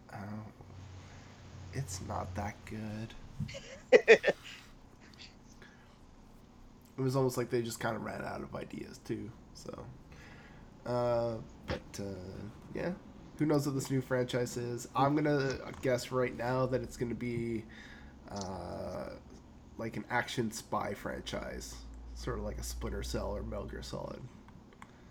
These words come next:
Speaker 1: Call it.
Speaker 2: Yeah. I could see that.
Speaker 1: We, we need a few more games like that in our lives. Um,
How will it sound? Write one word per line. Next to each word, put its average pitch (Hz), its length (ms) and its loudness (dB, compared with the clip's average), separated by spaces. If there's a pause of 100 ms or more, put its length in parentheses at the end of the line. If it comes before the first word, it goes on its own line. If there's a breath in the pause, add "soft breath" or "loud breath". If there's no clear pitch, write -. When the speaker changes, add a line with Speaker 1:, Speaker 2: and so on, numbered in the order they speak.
(800 soft breath)
Speaker 1:
Call - 260 -8
it. - 160 -6
Speaker 2:
Yeah. 165 500 12 (1800 soft breath)
I 143 80 12
could 151 160 6
see 120 200 6
that. 107 280 10 (480)
Speaker 1:
We, 143 220 8
we 156 160 6
need 170 200 6
a 156 40 4
few 151 200 4
more 131 180 6
games 117 340 2
like 135 160 -6
that - 260 -4
in - 60 -8
our 107 100 -4
lives. 101 400 -6 (800 soft breath)
Um, 120 960 4